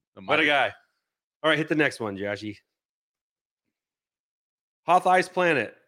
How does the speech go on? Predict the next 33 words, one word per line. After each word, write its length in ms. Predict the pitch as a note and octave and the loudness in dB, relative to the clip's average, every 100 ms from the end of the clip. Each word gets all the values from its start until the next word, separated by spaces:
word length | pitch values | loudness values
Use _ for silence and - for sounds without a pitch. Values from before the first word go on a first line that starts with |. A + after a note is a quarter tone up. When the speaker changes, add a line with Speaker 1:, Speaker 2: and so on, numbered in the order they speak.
| _ | _
Speaker 2:
with 440 | G#2 F3+ E3 G#2+ - | 0 2 2 0 -6
Imperial 680 | C3+ B2+ D3 D3+ D3 D3 | -6 -6 -4 -4 -2 -2
Stormtrooper. 1040 | C#3+ - D3 D3 D3 - C#3+ D#3+ F#3+ C3 F#2 - _ _ _ - | -4 -4 -4 -2 -4 -6 -2 -2 2 0 0 -8 _ _ _ -18
All 80 | |
right, 100 | A2 | -16
so 120 | D3 A#2+ | -12 -8
that 120 | B2+ | -8
one 100 | C3 | -8
came 180 | C3 C#3 | -8 -8
with 100 | C#3+ | -8
a 40 | |
figure. 380 | C#3+ D#3 F#2 D2 _ _ _ _ _ _ _ _ _ | -8 -10 -12 -16 _ _ _ _ _ _ _ _ _
Slap 280 | - D2+ - | -20 -20 -20
a 40 | |
sticker 340 | - G2 G#2 | -20 -16 -14
on 140 | A2 B2 | -12 -12
it, 120 | D3 _ _ | -14 _ _
throw 160 | D#2+ F2+ | -18 -16
a 40 | |
figure 400 | G2 G2 E2+ D#2 | -10 -8 -8 -10
Speaker 1:
<sighs> 40 | |
Speaker 2:
in. 100 | D2+ D2 _ _ _ _ _ _ _ _ | -16 -20 _ _ _ _ _ _ _ _
Pretty 140 | - D#2 | -20 -18
sweet. 340 | - D2+ C#2 _ _ _ _ _ _ _ _ _ | -18 -20 -20 _ _ _ _ _ _ _ _ _
Hit 120 | D#2 | -20
the 60 | - | -16
next 280 | F2+ D2+ - | -14 -14 -2
one. 40 | |
Speaker 1:
Get 120 | A#2+ | 0
him 120 | G#2+ G#2 | 2 2
off 160 | G#2+ | 0
the 60 | A2+ | -2
shelf. 460 | - - - - | -4 -4 -6 -8